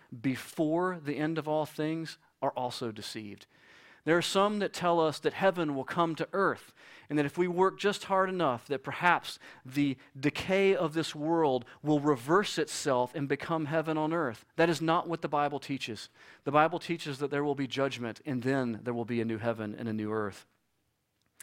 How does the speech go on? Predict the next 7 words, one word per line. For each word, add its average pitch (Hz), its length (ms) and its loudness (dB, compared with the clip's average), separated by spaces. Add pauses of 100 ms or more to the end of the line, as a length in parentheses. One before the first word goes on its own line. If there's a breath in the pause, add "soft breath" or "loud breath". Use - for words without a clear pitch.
(440 loud breath)
And 156 120 2
so 185 280 4
until 220 500 2
the 147 140 -8
Christian 135 720 0 (540 soft breath)
is 135 100 -6
called 165 640 2